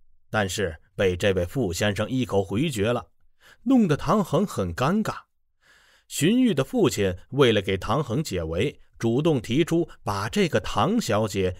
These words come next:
迎到自己家，给自己当儿媳妇儿。这件事儿成为荀彧的隐痛，别人当面不说，但背后里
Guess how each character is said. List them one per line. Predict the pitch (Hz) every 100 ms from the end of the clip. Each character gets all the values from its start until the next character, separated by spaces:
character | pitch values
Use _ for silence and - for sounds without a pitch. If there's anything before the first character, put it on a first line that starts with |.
| -
迎 | 107 156 196
到 | 151 107
自 | -
己 | - 85
家， | 76 127 147 _ _ _
给 | - 156
自 | 190 208
己 | 120
当 | 170 135
儿 | 147
媳 | 214 214 196
妇 | 220
儿。 | - _ _ _ _ _ _ _ _ _ _ _ _
这 | - 226 131
件 | 101 98
事 | 90
儿 | 104 92 85 -
成 | - 113
为 | 107
荀 | 107 107 110
彧 | 135 117
的 | 98
隐 | 95 76
痛， | - 135 - _ _ -
别 | 123 196
人 | 123 160
当 | 185 190
面 | 196 90
不 | 117
说， | 104 170 185 _ - -
但 | 202 170
背 | 220 180
后 | - 185
里 | 131 120